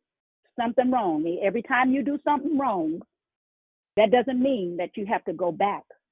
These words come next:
to the baptismal pool. All of you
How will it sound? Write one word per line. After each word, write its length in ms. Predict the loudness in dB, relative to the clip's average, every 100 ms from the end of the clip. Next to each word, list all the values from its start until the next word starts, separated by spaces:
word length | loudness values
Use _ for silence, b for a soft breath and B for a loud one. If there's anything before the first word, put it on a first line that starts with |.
| _ _ _ _ _ _ _ _ _ _ 0
to 320 | 4 4 0 -8 _ _
the 80 | -4
baptismal 640 | 0 0 0 -2 0 -4
pool. 360 | -6 -4 -4 -4 -10 _ _ _ _ _ _ _ _ _ _ _ _ _ 6
All 340 | 8 8 4
of 120 | -2
you 340 | -4 -6 -8